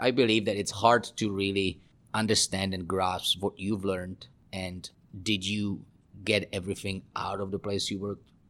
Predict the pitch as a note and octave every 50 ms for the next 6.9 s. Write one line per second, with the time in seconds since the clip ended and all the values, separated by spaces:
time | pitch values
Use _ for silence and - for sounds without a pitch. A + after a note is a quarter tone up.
0 | _ _ - - - - G#2+ A2 B2+ D3+ F3+ - - - _ - G#2+ G2+ F#2 G2+
1 | G#2 F2+ G2 G2+ F#2+ F#2+ F#2 F#2+ F#2+ G2 F2+ - - G#2+ G2 G2+ G2+ - - G#2
2 | G#2 G#2 G#2 G2+ F#2+ - A2 A2 - - - - G#2+ G#2 G2+ G2 G2 G2+ G2 -
3 | - G2 G2 F#2+ F#2+ G2+ G2+ G2 - - C3 D3 D#3 D#3+ - _ _ _ _ _
4 | _ - A2 G2+ - - G2+ F2+ - - G#2 F#2+ F2 - - - - - - -
5 | F#2 F2+ F2 F2 - - - - G#2+ F#2 - - G2+ F#2+ F#2 F#2 - - G#2+ G#2+
6 | G#2+ F2+ - G#2+ A2+ A2+ - F#2 F2+ F2 - - - - - E2+ F2+ -